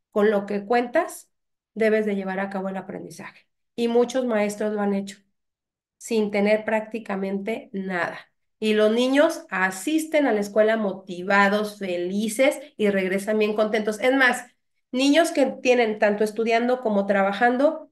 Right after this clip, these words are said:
obviamente ya no quieren trabajar y nada más dedicarse a estudiar. Desafortunadamente, pues las condiciones a veces no se los permiten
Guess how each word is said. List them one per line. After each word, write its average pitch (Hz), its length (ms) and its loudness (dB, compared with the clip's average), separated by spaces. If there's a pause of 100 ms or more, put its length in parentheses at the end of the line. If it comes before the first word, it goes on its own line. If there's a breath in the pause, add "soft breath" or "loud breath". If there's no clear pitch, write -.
obviamente 233 580 4
ya 208 120 2
no 208 160 0
quieren 202 300 0
trabajar 208 600 -2 (120)
y 214 120 2
nada 202 180 2
más 190 220 -2
dedicarse 185 520 -8
a - 20 -16
estudiar. - 460 -14 (320)
Desafortunadamente, 202 1080 0
pues 214 180 -4
las 196 140 -2
condiciones 214 560 -2
a 208 60 2
veces 202 240 0
no 214 100 0
se 214 120 -2
los 208 160 0
permiten 240 680 -2